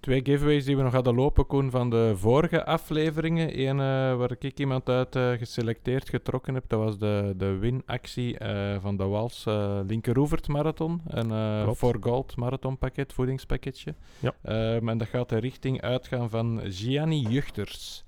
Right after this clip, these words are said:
Speaker 1: Hij gaat, eh, eenentwintig kilometer lopen, eh, in Linkeroever. Dus, ehm, hij mag zich aan, eh, een voedingspakketje van For Gold verwachten. Ehm, en de tweede winactie die we nog hadden lopen, er is heel veel reactie op gekomen, was voor de, het Kraft Underwear.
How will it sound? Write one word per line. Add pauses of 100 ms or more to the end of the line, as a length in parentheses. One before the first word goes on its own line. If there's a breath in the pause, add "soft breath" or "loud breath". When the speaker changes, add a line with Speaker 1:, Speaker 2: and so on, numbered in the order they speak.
(360 soft breath)
Speaker 1:
Hij
gaat,
eh,
eenentwintig
kilometer
lopen, (140)
eh, (100)
in
Linkeroever. (440 soft breath)
Dus,
ehm, (400)
hij
mag
zich
aan,
eh,
een
voedingspakketje
van
For
Gold
verwachten. (440 loud breath)
Ehm,
en
de
tweede
winactie
die
we
nog
hadden
lopen,
er
is
heel
veel
reactie
op
gekomen,
was
voor
de, (260 soft breath)
het
Kraft
Underwear.